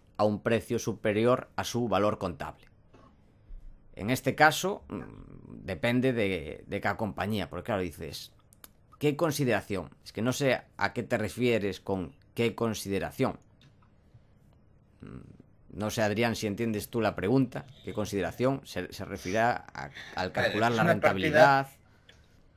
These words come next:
Speaker 2: a ver, es una partida un poco rara, que sí que hay mucha
Speaker 1: Mm.
Speaker 2: gente que tiene dudas con ellas, de, en plan, ¿qué es? ¿Qué hay dentro?
Speaker 1: Sí, bueno, es explicar, bueno, acabamos de
Speaker 2: Eh,
Speaker 1: explicar lo que
Speaker 2: hay
Speaker 1: es.
Speaker 2: que decir, el goodwill no es básicamente que un ajuste contable, básicamente.
Speaker 1: Sí,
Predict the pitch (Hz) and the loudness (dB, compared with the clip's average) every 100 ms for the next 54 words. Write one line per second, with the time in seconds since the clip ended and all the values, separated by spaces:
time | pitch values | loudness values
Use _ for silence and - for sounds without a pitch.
0 | - - - - 123 117 127 135 139 143 | -10 -10 -8 0 0 2 2 0 -2 -4
1 | 127 127 120 110 113 113 110 - - - | -4 0 2 4 4 4 0 -6 -16 -8
2 | 101 110 113 110 110 101 107 113 104 107 | -6 -4 -4 -4 -2 -2 -2 -4 -4 -4
3 | 101 101 98 - 87 87 101 90 117 - | -4 -4 -6 -8 -10 -8 -6 -6 -8 -12
4 | - 90 85 85 92 90 - 98 110 107 | -10 -6 -6 -6 -6 -4 0 2 2 0
5 | - - 104 92 101 113 101 95 - _ | -8 -6 -4 -2 0 -2 -4 -8 -10 _
6 | - - - _ - - 123 131 110 117 | -20 -20 -20 _ -4 0 4 4 4 -2
7 | - - 107 - 117 135 120 117 92 110 | -6 -6 -6 -4 2 4 4 4 2 2
8 | 117 95 107 107 104 98 131 139 156 196 | 2 0 0 2 4 4 4 2 4 0
9 | 160 151 127 - _ - - - - 123 | 2 0 -2 -14 _ -20 -20 -16 -8 -2
10 | 170 165 175 165 147 135 131 139 139 127 | 0 2 2 2 0 -2 0 -2 -2 -2
11 | 123 110 117 127 120 82 82 76 - - | -2 -2 -2 -4 -6 -6 -6 -8 -12 -18
12 | - - - 104 78 - | -16 -6 0 0 0 -12